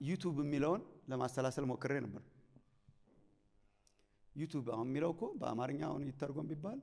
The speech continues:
maybe ዩ የአንተ ምናምን ቢሆን ቱብ እኮ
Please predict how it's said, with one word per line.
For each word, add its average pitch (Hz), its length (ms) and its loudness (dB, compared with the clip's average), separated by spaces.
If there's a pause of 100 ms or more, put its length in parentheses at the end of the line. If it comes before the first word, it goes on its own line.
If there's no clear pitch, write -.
(1120)
maybe 131 440 0
ዩ 135 120 0 (220)
የአንተ 143 480 2
ምናምን 143 320 0
ቢሆን 170 300 0 (1500)
ቱብ 220 220 2
እኮ 160 160 -2